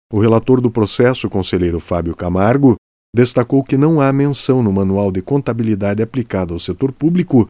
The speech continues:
quanto à ressalva para a inscrição de restos a pagar de despesa com convênio. O relator ressaltou que não foi efetuado cancelamento dos restos a pagar não processados.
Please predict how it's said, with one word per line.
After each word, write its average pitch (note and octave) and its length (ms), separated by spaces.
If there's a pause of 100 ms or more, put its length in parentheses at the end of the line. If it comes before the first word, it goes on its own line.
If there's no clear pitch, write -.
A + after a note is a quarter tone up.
(320)
quanto C#3+ 300
à C#3 60
ressalva C#3 680
para G2+ 220
a G2 40
inscrição G2 540
de F2+ 140
restos G2 500
a E2+ 80
pagar B2 420
de B2+ 80
despesa B2 560
com A2+ 160
convênio. G2+ 580 (680)
O F2+ 80
relator F2+ 400
ressaltou B2+ 640 (340)
que B2+ 140
não C#3 180
foi D3 300
efetuado B2 680
cancelamento C#3 920
dos G#2+ 180
restos G2 400
a G2+ 80
pagar B2 440 (300)
não G2+ 200
processados. G2 880